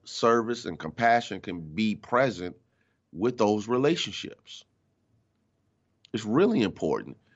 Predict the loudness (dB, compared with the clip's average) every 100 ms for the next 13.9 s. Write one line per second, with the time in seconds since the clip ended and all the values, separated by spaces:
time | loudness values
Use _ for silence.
0 | _ _ 2 2 2 2 2 4 6 6
1 | 4 -2 -4 -2 -4 -6 -4 -2 -2 -4
2 | -10 -20 _ _ _ _ _ _ -10 0
3 | 2 4 2 0 0 0 0 0 -2 -2
4 | -4 -4 -2 -2 -4 -4 -2 0 0 0
5 | 0 -2 -6 -6 -6 -8 -10 -10 -8 -12
6 | -20 _ _ _ _ _ _ 4 6 6
7 | 6 6 6 6 6 2 -4 -10 -12 _
8 | _ _ _ _ _ _ _ _ -4 -2
9 | -2 -2 -4 -8 -6 2 6 8 6 4
10 | 2 2 0 0 0 -4 -4 -4 -4 -4
11 | -4 -4 -2 0 -2 0 -2 -2 0 0
12 | 0 -2 0 2 2 2 2 4 4 2
13 | 2 6 6 6 4 4 4 4 0